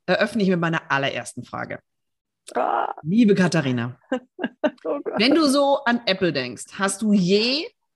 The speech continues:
Speaker 1: vom Gefühl her, die verkaufen dir was?
Speaker 2: Nein.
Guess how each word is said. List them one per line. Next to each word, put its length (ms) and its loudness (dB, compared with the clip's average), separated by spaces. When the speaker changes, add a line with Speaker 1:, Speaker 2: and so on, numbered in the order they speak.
Speaker 1:
vom 180 -4
Gefühl 380 0
her, 100 0
die 120 -4
verkaufen 440 -6
dir 120 -4
was? 280 -10
Speaker 2:
Nein. 260 -2